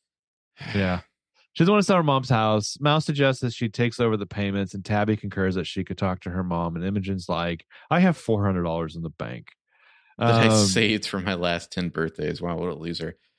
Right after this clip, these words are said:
Speaker 2: Um, yeah,
Speaker 1: I
Speaker 2: where
Speaker 1: have,
Speaker 2: would I get
Speaker 1: I
Speaker 2: the money?
Speaker 1: have
Speaker 2: And then it's like, "I got it, guys. We can save the local rec center by throwing a rager."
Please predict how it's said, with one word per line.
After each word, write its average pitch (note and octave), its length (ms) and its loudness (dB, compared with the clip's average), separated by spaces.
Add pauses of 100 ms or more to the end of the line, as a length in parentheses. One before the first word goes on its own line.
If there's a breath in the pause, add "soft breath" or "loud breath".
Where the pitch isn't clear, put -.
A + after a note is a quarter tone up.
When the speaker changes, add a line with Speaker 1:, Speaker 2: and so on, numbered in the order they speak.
(320)
Speaker 2:
Um, E2+ 500 -6 (680)
yeah, G#3+ 140 2
Speaker 1:
I B3+ 80 6
Speaker 2:
where C4 100 6
Speaker 1:
have, C#4+ 80 10
Speaker 2:
would - 80 8
I D#3+ 60 8
get A3+ 140 8
Speaker 1:
I C4+ 40 4
Speaker 2:
the C4 80 6
money? A3 380 6
Speaker 1:
have A2+ 40 4
Speaker 2:
And A2+ 80 2
then C3 60 4
it's B2+ 140 -2
like, C3 160 0
"I D#3 100 -2
got F3 260 4
it, - 140 0
guys. C3 460 4
We G3+ 80 0
can D#3+ 160 -4
save D#3 340 2
the D#3 80 -4
local F3+ 380 2
rec G3+ 260 2
center C3+ 320 2
by D#3+ 120 4
throwing D3 480 2
a F3+ 60 0
rager." G3 720 2